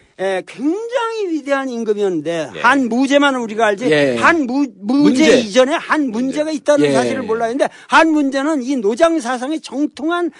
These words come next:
Speaker 1: 아주 위대한 군주였어요.
Speaker 2: 어.
Speaker 1: 그 위대한 군주로 자기는 원래 군주를 모셔갈 때도 난
Speaker 2: 싫다.
Speaker 1: 군주하기 싫다고 그랬어요.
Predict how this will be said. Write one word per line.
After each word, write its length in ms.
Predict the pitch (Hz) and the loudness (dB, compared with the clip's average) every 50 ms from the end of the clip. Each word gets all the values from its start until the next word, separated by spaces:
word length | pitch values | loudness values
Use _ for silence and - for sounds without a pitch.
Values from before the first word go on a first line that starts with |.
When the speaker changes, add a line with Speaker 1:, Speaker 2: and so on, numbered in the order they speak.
| - - - | -8 -2 -2
Speaker 1:
아주 260 | 339 349 403 370 277 262 | 0 2 2 2 2 2
위대한 500 | 269 294 392 381 466 - 339 349 339 294 | 0 0 2 2 2 4 4 2 0 -2
군주였어요. 640 | - 262 254 226 196 208 185 143 - - 143 123 - - | -4 -6 -8 -8 -6 -8 -8 -8 -8 -12 -14 -14 -12 -12
Speaker 2:
어. 420 | - 76 76 73 - 71 71 69 143 | -10 -10 -8 -8 -10 -10 -12 -4 2
Speaker 1:
그 160 | - 349 320 - _ _ _ _ _ - | 2 2 2 2 _ _ _ _ _ -14
위대한 440 | 226 247 269 262 302 302 311 294 240 | -10 -10 -4 0 0 0 0 -2 -6
군주로 400 | 208 247 254 240 240 240 247 247 | -8 -10 -10 -10 -10 -10 -10 -10
자기는 320 | - 190 247 247 330 359 | -8 -6 -4 -2 -2 0
원래 260 | 320 277 294 330 311 196 _ _ _ | 0 0 0 -2 -6 -8 _ _ _
군주를 500 | - 240 262 262 269 294 302 302 294 311 311 | -12 -10 -10 -8 -8 -8 -8 -6 -6 -8 -6
모셔갈 420 | 269 247 240 214 277 277 277 240 | -6 -6 -4 -2 -2 -2 -2 -2
때도 140 | - 269 285 | -4 -6 -8
난 280 | 294 254 269 294 262 214 _ _ _ _ _ - | -6 -8 -8 -10 -10 -14 _ _ _ _ _ -8
Speaker 2:
싫다. 100 | - 285 | -6 -4
Speaker 1:
군주하기 300 | 294 285 294 285 247 220 - | 0 2 4 4 4 2 0
싫다고 300 | - 403 403 - 320 330 294 | 0 -2 0 0 0 0 0
그랬어요. 340 | - - - - 156 135 | 0 -2 -4 -4 -6 -8